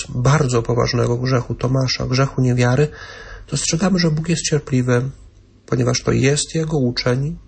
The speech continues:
Jego apostoł. On przychodzi i daje mu szansę, żeby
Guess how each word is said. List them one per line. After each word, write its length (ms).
Jego 280
apostoł. 500
On 160
przychodzi 920
i 80
daje 340
mu 100
szansę, 420
żeby 420